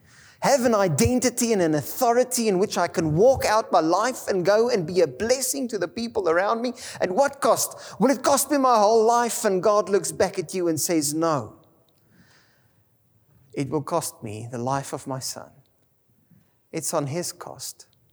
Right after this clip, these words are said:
that you get this present. And once your heart is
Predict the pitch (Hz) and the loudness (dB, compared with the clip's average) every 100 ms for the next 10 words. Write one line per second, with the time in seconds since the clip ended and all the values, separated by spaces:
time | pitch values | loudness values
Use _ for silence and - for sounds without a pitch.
0 | _ _ _ _ _ - 120 - 127 127 | _ _ _ _ _ -10 -10 -4 -4 -4
1 | 120 107 - 117 - - - - - _ | -6 -10 -12 -12 -12 -14 -18 -18 -20 _
2 | _ _ _ _ _ _ _ _ _ _ | _ _ _ _ _ _ _ _ _ _
3 | _ _ _ - - - - - 135 143 | _ _ _ -20 -20 -20 -18 -10 -4 -2
4 | 214 214 185 160 135 - 165 196 170 - | -2 -2 0 0 -2 -2 -2 -2 -4 -6